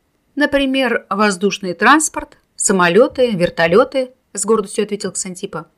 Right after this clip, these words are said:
"Да, тут я с тобой, пожалуй, соглашусь". Сабин ехидно усмехнулся. "А не подскажешь ли, зачем людям нужны самолёты, когда можно просто трансгрессировать?"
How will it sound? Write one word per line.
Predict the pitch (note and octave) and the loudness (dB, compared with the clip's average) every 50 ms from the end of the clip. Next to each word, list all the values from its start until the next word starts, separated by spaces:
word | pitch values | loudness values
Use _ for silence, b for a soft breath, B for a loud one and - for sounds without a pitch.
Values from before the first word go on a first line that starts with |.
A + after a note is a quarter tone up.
| _ _ _ _ _ _ _ _ _ _ _ _ _ _ _ _ _ _ _ _ _ _ | _ _ _ _ _ _ _ _ _ _ _ _ _ _ _ _ _ _ _ _ _ _
"Да, | F#3+ F#3+ F3+ G3+ C#4 D#4+ F4 | -8 0 4 6 6 6 6
тут | - F4+ - - | 4 2 0 0
я | C#4+ D4 | 0 0
с | - | 0
тобой, | - C#4 B3 C4+ C4+ | -2 -2 0 -2 -2
пожалуй, | - B3 G#3+ G#3 A3 A#3+ | -2 -2 -2 0 -2 -2
соглашусь". | A#3+ - A3+ A#3 A#3 - - - C3+ - - - _ _ _ _ _ _ _ _ _ _ _ _ _ _ | -2 -2 -2 -2 -2 -2 -2 -4 -6 -12 -16 -18 _ _ _ _ _ _ _ _ _ _ _ _ _ _
Сабин | - - F#3+ F3 D3+ E3 D#3+ | -8 -6 -4 -4 -4 -4 -6
ехидно | D#3 D#3 D#3 - G#3+ F#3+ F#3+ | -8 -10 -8 -8 -8 -8 -8
усмехнулся. | F3+ F3 - F3 D#3 - D3+ C#3+ C#3 - - - - _ _ _ _ _ _ _ _ _ _ _ | -10 -10 -12 -14 -14 -14 -16 -16 -16 -16 -18 -20 -20 _ _ _ _ _ _ _ _ _ _ _
"А | - F3+ G3 | -2 0 0
не | G3+ G#3+ | 0 0
подскажешь | A3 B3 B3+ B3 - - F4 F4+ F4 D#4+ D4 - C4 | 0 -2 -4 -4 -4 -2 -2 -2 -2 -2 -2 -2 -2
ли, | B3+ C4 B3+ A#3+ - - - | 0 0 0 0 -2 -4 -4
зачем | F3 F#3+ A#3+ A#3 - B3+ A3 G3 G3+ | -2 -2 0 0 0 -2 -2 0 0
людям | C4 D#4 D4+ D4 A#3+ | 2 2 2 0 0
нужны | A3 A3 G3 A3 | -2 -2 -4 -4
самолёты, | A3+ - A#3+ B3 A#3+ A#3+ G#3+ D#3 C#3+ - A#2 - - _ _ _ _ _ _ | -4 -4 -2 0 0 0 0 -2 -2 -4 -10 -14 -16 _ _ _ _ _ _
когда | - F3+ E3 D#3+ F#3+ F#3+ | -12 -6 -2 -2 0 0
можно | G3+ G3 E3 F3+ | 0 -2 -4 -4
просто | E3+ - A#3+ A#3 - - G3 F3+ F3 - _ _ _ _ | -4 -4 -4 -4 -4 -4 -4 -6 -6 -8 _ _ _ _
трансгрессировать?" | - - F#3 F#3 F3 - - D#3 E3+ G#3 G3+ - - D#3 D3 - D2+ - - _ | -6 -6 -4 -2 -2 -4 -4 -2 -2 -2 -2 -4 -6 -10 -12 -14 -16 -20 -20 _